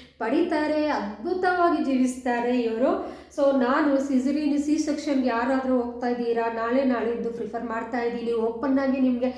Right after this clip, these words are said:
YouTube-ಅಲ್ಲಿ ಹೇಳ್ತಾ ಇದ್ದೀನಿ. ಟೈಮಿಂಗ್ ಅನ್ನೋದು ಬೇಕಾದ್ರೆ ನಮ್ಮನ್ನ ಕನ್ಸಲ್ಟ್ ಮಾಡಿ ನೀವು ಟೈಮಿಂಗ್ ತಗೋಬೋದು, ಅಥವಾ ನೀವು, ಆ, ರ-, ಆಮ್, ಗುಳಿಕಾಲ ಕ್ಯಾಲೆಂಡರಲ್ಲಿ ಕೊಟ್ಟಿರ್ತೀರಲ್ಲ, ಆ ಟೈಮಿಂಗ್ಸ್ ಕೂಡ ಫಾಲೋ ಮಾಡಿ ನೀವು, ಆ, ಮಾಡಿಸ್ಕೋಬೋದು, ತೊಂದ್ರೆ ಇಲ್ಲ.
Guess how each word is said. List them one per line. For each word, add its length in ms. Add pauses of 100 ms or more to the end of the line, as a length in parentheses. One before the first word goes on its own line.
(360)
YouTube-ಅಲ್ಲಿ 420
ಹೇಳ್ತಾ 340
ಇದ್ದೀನಿ. 380 (320)
ಟೈಮಿಂಗ್ 460
ಅನ್ನೋದು 320
ಬೇಕಾದ್ರೆ 500
ನಮ್ಮನ್ನ 280
ಕನ್ಸಲ್ಟ್ 520
ಮಾಡಿ 300
ನೀವು 200
ಟೈಮಿಂಗ್ 340
ತಗೋಬೋದು, 600
ಅಥವಾ 800 (280)
ನೀವು, 460 (300)
ಆ, 220 (260)
ರ-, 200 (480)
ಆಮ್, 560
ಗುಳಿಕಾಲ 400 (380)
ಕ್ಯಾಲೆಂಡರಲ್ಲಿ 500
ಕೊಟ್ಟಿರ್ತೀರಲ್ಲ, 480
ಆ 80
ಟೈಮಿಂಗ್ಸ್ 560
ಕೂಡ 160
ಫಾಲೋ 440
ಮಾಡಿ 240
ನೀವು, 560
ಆ, 160
ಮಾಡಿಸ್ಕೋಬೋದು, 800 (320)
ತೊಂದ್ರೆ 260
ಇಲ್ಲ. 220